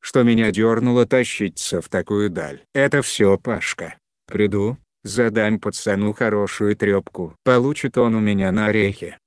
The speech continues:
Ох, получит. Отца срамить. Так подставить. Так клюнуть на слова малолетнего сосуна. Ну и дурак же я.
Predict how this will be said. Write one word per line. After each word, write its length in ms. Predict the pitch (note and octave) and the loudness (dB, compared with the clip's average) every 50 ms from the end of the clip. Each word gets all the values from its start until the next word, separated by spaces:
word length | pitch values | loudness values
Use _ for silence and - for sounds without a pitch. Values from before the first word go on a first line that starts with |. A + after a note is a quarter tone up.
| _ - | _ -2
Ох, 440 | C3+ C3+ B2 - - - - _ _ _ _ _ _ | 0 0 0 0 -2 -8 -20 _ _ _ _ _ _
получит. 640 | - A#2+ A2 F#2+ F2 D#2 D2+ - - F2+ D#2+ - - _ _ _ _ _ _ _ _ _ | -4 -2 -2 -2 -4 -6 -8 -12 -14 -16 -16 -18 -20 _ _ _ _ _ _ _ _ _
Отца 440 | - A#2+ B2 - - - - G#2 G#2+ G#2+ | -2 -2 -2 -2 -2 -4 -4 -4 -4 -2
срамить. 560 | - A#2 A2 G#2 G2+ - - - - - _ _ - | -2 -2 0 -2 -2 -4 -8 -14 -18 -18 _ _ -2
Так 260 | - B2+ A#2+ A2+ - - | 0 2 2 0 -2 -4
подставить. 760 | A#2 A2+ - - - - - F2 D#2+ D#2+ E2 - - - - _ _ _ _ _ _ _ _ - | -6 -6 -4 -6 -8 -8 -8 -8 -8 -8 -10 -10 -12 -18 -20 _ _ _ _ _ _ _ _ -2
Так 240 | - G#2 G2 - - | 0 0 0 -2 -4
клюнуть 440 | - G2 G2+ G#2 G#2+ G#2+ G#2 G2+ - | -6 -2 0 2 2 2 0 0 -2
на 140 | G#2+ G2+ F#2+ | -2 -2 -2
слова 380 | - - A2+ G#2+ G#2 A2 G#2+ | -2 -2 -2 0 0 0 0
малолетнего 680 | G#2 G#2 G2+ G#2 G2 F#2+ F#2+ F#2 F2+ - G#2 G2+ G#2 G#2+ | 0 0 0 0 2 2 0 0 0 -2 -2 -2 -2 -4
сосуна. 720 | - - B2 A#2 G#2 - - G#2+ G2+ G#2 G#2 G2+ G2 F#2+ - _ _ _ _ _ _ _ _ - | -4 -2 -2 -2 -2 -2 -2 -2 -2 0 -2 -2 -4 -6 -10 _ _ _ _ _ _ _ _ -4
Ну 240 | A#2+ B2 B2+ B2+ A#2+ | 0 2 4 4 4
и 80 | A#2 | 4
дурак 420 | G#2 F#2+ A2+ A2+ A#2 A#2 A#2 A2 - | 2 2 0 0 2 2 0 0 -2
же 120 | A2 B2 | -2 -2
я. 280 | A#2+ A2 F#2+ - - | -2 -2 -4 -6 -10